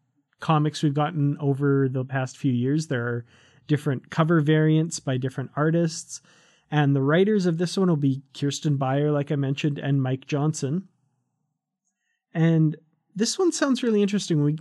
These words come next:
we're getting kind of in that same vein of backstories of Star Trek Discovery, uh, characters.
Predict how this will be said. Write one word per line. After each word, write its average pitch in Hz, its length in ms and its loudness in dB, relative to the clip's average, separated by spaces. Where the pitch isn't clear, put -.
we're 156 140 2
getting 202 420 2
kind 226 220 0
of 190 100 2
in 180 100 4
that 160 200 0
same 165 380 2
vein 156 420 2
of 139 420 0
backstories 139 880 -4
of 131 340 -4
Star 127 320 -4
Trek 127 440 -6
Discovery, 127 680 -4
uh, 117 280 -8
characters. 151 680 -2